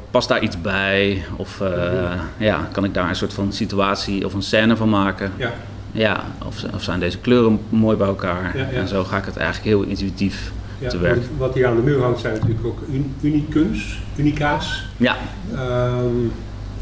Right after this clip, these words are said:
Speaker 2: dus mensen kopen iets waar geen ander, eh,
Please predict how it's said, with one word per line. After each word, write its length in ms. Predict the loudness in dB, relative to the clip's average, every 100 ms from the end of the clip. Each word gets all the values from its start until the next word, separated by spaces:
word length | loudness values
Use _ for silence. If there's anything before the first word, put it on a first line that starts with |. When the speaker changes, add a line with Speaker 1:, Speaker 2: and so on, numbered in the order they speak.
| -6
Speaker 2:
dus 240 | -6 -4 -2
mensen 320 | 2 2 0
kopen 360 | 0 2 2 0
iets 240 | -2 -4 -4
waar 220 | 0 0
geen 340 | 0 2 2 2
ander, 380 | 2 2 2 0 -4 -8 -8 -8
eh, 60 | -6